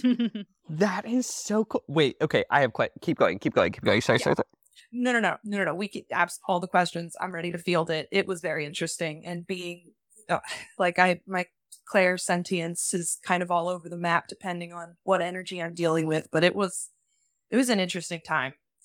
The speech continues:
Speaker 2: So anyway, I'm a tarot card reader. I'm a witch. Uh, also a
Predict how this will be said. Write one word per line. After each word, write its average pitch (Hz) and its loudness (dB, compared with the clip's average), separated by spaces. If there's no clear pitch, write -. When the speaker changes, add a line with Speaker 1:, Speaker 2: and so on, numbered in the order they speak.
Speaker 2:
So 190 2
anyway, 196 2
I'm 156 0
a 180 -2
tarot 311 6
card 269 2
reader. 254 -2
I'm 185 2
a 185 -4
witch. - -12
Uh, 165 0
also 185 2
a 185 -6